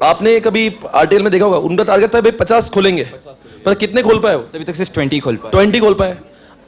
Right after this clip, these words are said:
Speaker 1: आपको लगता है कि पांचवें point में और चौथे point में, देखा चौथे point का heading पढ़िए आपके बुक में, क्या लिखा है?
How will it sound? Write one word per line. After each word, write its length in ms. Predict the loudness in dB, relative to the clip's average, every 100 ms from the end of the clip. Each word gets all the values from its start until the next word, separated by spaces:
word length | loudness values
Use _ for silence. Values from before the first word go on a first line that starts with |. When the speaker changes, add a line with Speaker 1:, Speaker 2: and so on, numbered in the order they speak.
| 0
Speaker 1:
आपको 260 | 0 2
लगता 220 | 2 2
है 120 | 0 0
कि 200 | -4 -2
पांचवें 420 | 0 0 0 -2
point 240 | -2 0
में 320 | 0 0 -2 -4
और 120 | -2
चौथे 280 | 0 0 0
point 180 | 0 0
में, 100 | 0
देखा 160 | 0 -2
चौथे 280 | -2 -2
point 200 | -2 -2
का 60 | 0
heading 260 | 0 -2 0
पढ़िए 180 | 0
आपके 240 | 0 -2 -4
बुक 180 | -2 -4
में, 220 | -4 -6 -14 -2
क्या 100 | 0
लिखा 180 | 0 -2
है? 160 | -8